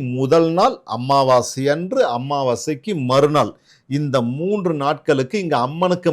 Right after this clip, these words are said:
மாதவிலக்கு காலமாக நாங்க இங்க வச்சிருக்கிறோம். அம்மனுக்கு மாதவிலக்கு, மென்சஸ் டே என்னைக்கு? மாசம் மாசம் அமாவாசைக்கு முதல் நாள், அமாவாசை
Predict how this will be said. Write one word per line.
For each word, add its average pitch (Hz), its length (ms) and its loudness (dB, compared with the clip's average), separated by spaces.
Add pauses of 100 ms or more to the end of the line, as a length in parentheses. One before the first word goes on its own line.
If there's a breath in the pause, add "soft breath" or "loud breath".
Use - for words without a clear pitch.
(140)
மாதவிலக்கு 156 720 2 (140)
காலமாக 131 840 2
நாங்க 127 200 -2 (560)
இங்க 113 160 -8
வச்சிருக்கிறோம். 110 440 -4 (760)
அம்மனுக்கு 151 400 -2 (120)
மாதவிலக்கு, 131 500 2 (140)
மென்சஸ் 151 440 -2 (120)
டே 139 80 6 (480)
என்னைக்கு? 147 340 -2 (220)
மாசம் 123 400 -2
மாசம் 139 280 -2
அமாவாசைக்கு 131 800 0
முதல் 135 260 0
நாள், 202 200 0
அமாவாசை 123 440 0